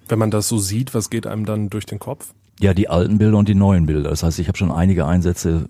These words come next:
Speaker 2: erlebt in diesen, dieser Sparte. Und, ähm, ja, für mich war der Vorteil, dass es für mich keine um-, ungewöhnlichen Bilder waren, sag ich mal. Das war für die jüngeren Kollegen, sag ich mal,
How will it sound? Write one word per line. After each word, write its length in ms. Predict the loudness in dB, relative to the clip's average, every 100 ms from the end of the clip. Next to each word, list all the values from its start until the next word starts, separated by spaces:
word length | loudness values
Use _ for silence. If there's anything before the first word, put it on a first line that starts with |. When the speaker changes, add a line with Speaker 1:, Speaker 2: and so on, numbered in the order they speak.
| -8
Speaker 2:
erlebt 560 | -4 -2 -2 -2 -10 -6
in 100 | -2
diesen, 520 | -2 0 0 0 -4
dieser 260 | -4 -2 -2
Sparte. 420 | 0 0 0 -2 -6 -20 -20 -20 -20 -20 -20 _
Und, 380 | 0 2 2 0
ähm, 500 | 0 2 2 0 -6 _ _ _
ja, 280 | -2 -2 -2 -8 -4
für 120 | 0
mich 180 | 2 2
war 80 |
der 100 | 2
Vorteil, 400 | 2 0 2 2
dass 140 | 2 0
es 320 | -2 -8 -16 _ _ -16
für 200 | -4 0
mich 260 | 0 0
keine 300 | -2 0 2
um-, 340 | 0 -2 -2 -2 _
ungewöhnlichen 760 | -4 -2 -2 0 2 2 0
Bilder 320 | -2 0 0 -2
waren, 260 | -4 -8
sag 180 | -10 -10
ich 100 | -10
mal. 100 | -8
Das 160 | -6 -2
war 100 | -2
für 280 | -4 -12 -6
die 80 | 0
jüngeren 280 | 2 4 2
Kollegen, 360 | 0 0 0
sag 140 | 0 0
ich 60 |
mal, 200 | 0 0